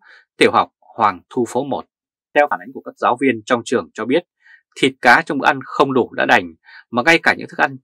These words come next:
rẻ tiền như rau phục vụ cho bữa ăn của các cháu cũng ở tình trạng thối rữa, hư hỏng. Theo tờ báo Thanh niên,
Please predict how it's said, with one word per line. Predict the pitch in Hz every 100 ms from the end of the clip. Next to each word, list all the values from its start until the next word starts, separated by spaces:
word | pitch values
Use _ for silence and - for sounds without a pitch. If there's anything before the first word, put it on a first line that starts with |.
| _
rẻ | - 127 101 -
tiền | 120 95 87
như | 123 120 107
rau | 110 135 131
phục | 113 -
vụ | 107 -
cho | -
bữa | 143
ăn | 135 110 107 _ - _
của | -
các | - 147
cháu | - 104 139 -
cũng | -
ở | -
tình | - 78
trạng | 110 - _ _
thối | - 113 147
rữa, | 131 160 156 _ _ _ -
hư | 123 104
hỏng. | 104 - _ _ _ _ _ _ _ _ _ _ _ _ _ _ _ _ - - _ -
Theo | 151 139
tờ | -
báo | 87 101
Thanh | 123
niên, | 123 110 101